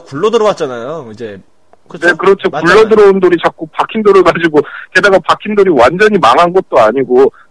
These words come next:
Speaker 2: 뭐, 이 옵션으로서 준수한 활약을 계속 해주고 있는데도 이렇게 말하면은 안 되죠.
Speaker 1: 예, 뭐, 아니, 뭐, 일부 르브론 팬이에요. 아, 확실하게 알아겠습니다. 예.
Speaker 2: 네.
Speaker 1: <laughs> 예, 모든 르브론 팬이 그렇다는 건 아닙니다만은, 이제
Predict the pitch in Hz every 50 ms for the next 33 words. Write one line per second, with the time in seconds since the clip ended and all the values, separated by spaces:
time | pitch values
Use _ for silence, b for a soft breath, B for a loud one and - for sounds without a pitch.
0 | _ - 165 170 156 175 226 226 - 233 214 208 202 190 185 185 170 - - 156
1 | 160 165 196 202 180 175 165 202 202 196 190 180 - 160 151 - 165 160 - 220
2 | 220 214 240 214 214 151 139 156 180 214 226 214 220 185 180 156 156 151 156 185
3 | 185 196 190 - - 180 165 127 135 151 156 160 156 156 147 b b b b b
4 | _ _ _ - - 113 135 165 214 294 320 349 330 - 208 185 - 202 - 98
5 | - - _ _ _ _ _ _ _ _ _ _ _ - 104 98 92 92 95 92
6 | - - 113 123 131 147 156 131 123 135 175 208 196 254 233 202 175 170 180 165
7 | 160 196 208 196 175 151 139 139 135 104 110 120 117 170 - - 247 202 160 127
8 | 135 135 143 139 - - 127 120 110 110 110 107 - _ _ - 107 104 101 _
9 | _ _ _ _ - - - 185 180 - - - - - - - - - _ -
10 | - - - - - - - 107 101 98 101 120 139 156 208 202 165 147 156 180
11 | 180 151 - 170 160 139 151 - - 147 151 165 135 110 110 117 117 117 120 113
12 | 110 107 110 131 143 127 98 82 80 95 107 120 107